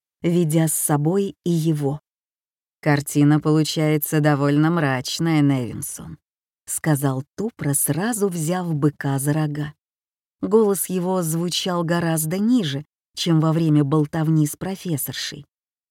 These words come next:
Возможно, для этого разговора он его иначе поставил или ставил прямо сейчас. "Вам не повезло.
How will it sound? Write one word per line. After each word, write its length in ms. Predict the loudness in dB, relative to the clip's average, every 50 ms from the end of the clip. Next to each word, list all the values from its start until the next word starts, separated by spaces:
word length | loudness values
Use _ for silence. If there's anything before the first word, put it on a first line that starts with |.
| _ -4
Возможно, 560 | -2 -2 0 2 4 4 4 4 2 -2 -2
для 300 | -2 -2 0 0 0 -2
этого 240 | -2 -2 -2 -2 -2
разговора 680 | -2 -2 -2 -4 -4 -4 -4 -4 -4 -4 -6 -8 -10 _ _ _ _ _ _
он 180 | 2 6 6 6
его 360 | 6 4 2 2 2 2 2
иначе 440 | 2 0 0 -2 -2 -4 -4 -6 -6
поставил 760 | -6 -6 -4 -4 -4 -4 -4 -4 -4 -4 -4 -6 -10 -16 -18 _ _ _ _ _ _ -6
или 200 | -4 -2 -2 -2
ставил 520 | -2 -4 -6 -6 -6 -4 -4 -2 -4 -4
прямо 460 | -4 -2 -4 -2 -2 -2 -2 -4 -4
сейчас. 680 | -6 -6 -8 -8 -8 -8 -8 -8 -8 -8 -10 -12 -12 -14 -18 _ _ _ _ _ _ _ _ _ _ _ _ _ _ _ _ _
"Вам 320 | -2 2 4 4 4 4 4
не 100 | 2 0
повезло. 560 | 0 -2 -2 -2 -2 -2 -2 -2 -4 -4 -6